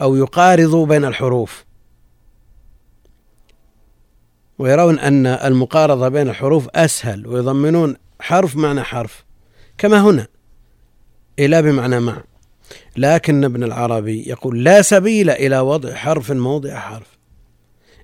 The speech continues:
إنما يكون كل حرف بمعناه، وتتصرف معاني الأفعال،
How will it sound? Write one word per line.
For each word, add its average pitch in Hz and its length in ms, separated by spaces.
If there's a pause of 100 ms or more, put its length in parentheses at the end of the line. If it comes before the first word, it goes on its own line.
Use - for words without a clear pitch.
(120)
إنما 139 300
يكون 143 280
كل 143 260
حرف 131 240
بمعناه، 139 920 (420)
وتتصرف 147 920
معاني 151 520
الأفعال، 165 800